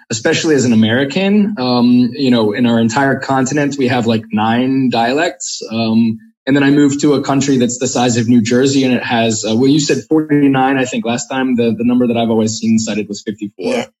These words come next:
Speaker 1: Um, fifty-four dialects in, in a population that's a quarter of New Jersey's
Speaker 2: <laughs>
Speaker 1: population, and the area of, it's just amazing. Um, and so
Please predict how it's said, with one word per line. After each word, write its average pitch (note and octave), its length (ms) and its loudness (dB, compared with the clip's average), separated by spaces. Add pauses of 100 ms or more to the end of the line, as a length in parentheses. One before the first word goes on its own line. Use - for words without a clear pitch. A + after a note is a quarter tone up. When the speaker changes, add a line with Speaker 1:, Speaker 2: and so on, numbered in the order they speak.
(480)
Speaker 1:
Um, G2 420 -8
fifty-four E3 380 0
dialects C#3+ 420 2
in, B2+ 300 2
in B2 460 0 (340)
a B2 120 -2
population E3+ 800 0
that's C3+ 160 0
a - 80 -2
quarter A#3 580 2
of G#3+ 260 2
New G#3 140 4
Jersey's G#3 360 2
Speaker 2:
<laughs> G#3+ 80 0
Speaker 1:
population, F3+ 540 -4 (120)
and C#3+ 120 -4
the D3+ 140 0
area C3 220 2
of, A2+ 120 -4
it's C#3+ 160 -4
just - 240 -6
amazing. G#2 540 -2
Um, E2+ 420 -8
and G#2 140 -8
so G#2 440 -10